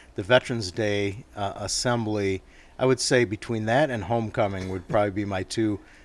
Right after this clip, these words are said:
uh, favorite traditions. Um, yeah, just the, the, uh, the joy to see on the, on the veterans' faces yesterday at our assembly was just, just something that, uh, just is, is, is great for our community.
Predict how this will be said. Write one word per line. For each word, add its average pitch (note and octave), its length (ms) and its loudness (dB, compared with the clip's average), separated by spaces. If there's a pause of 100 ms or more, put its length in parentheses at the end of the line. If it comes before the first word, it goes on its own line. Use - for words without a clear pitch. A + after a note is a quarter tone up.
(160)
uh, F#2 280 -6
favorite A2 420 0
traditions. G2 720 -6
Um, G2+ 400 2 (460)
yeah, C3 200 6
just - 340 -2 (120)
the, C3 360 2
the, A#2 480 0
uh, F#2+ 260 0
the G#2+ 140 -8
joy C3+ 460 4
to B2+ 140 -6
see A#2+ 460 0
on G#2 340 -2
the, F#2+ 280 -2 (280)
on G#2 100 -6
the G2+ 60 -6
veterans' A2+ 440 0
faces A2 500 -2
yesterday G2+ 640 -2
at G2 80 -6
our F#2+ 120 -2
assembly G2 480 -4
was F#2 180 -6
just, - 380 -6 (360)
just - 200 -2
something G#2+ 380 0
that, F#2+ 340 -4
uh, F2+ 240 -4
just F#2+ 320 -8
is, F2+ 240 -10
is, F#2+ 180 -10
is F#2 240 -12
great F#2+ 400 -4
for - 180 -8
our F2+ 80 -2
community. G2 600 -4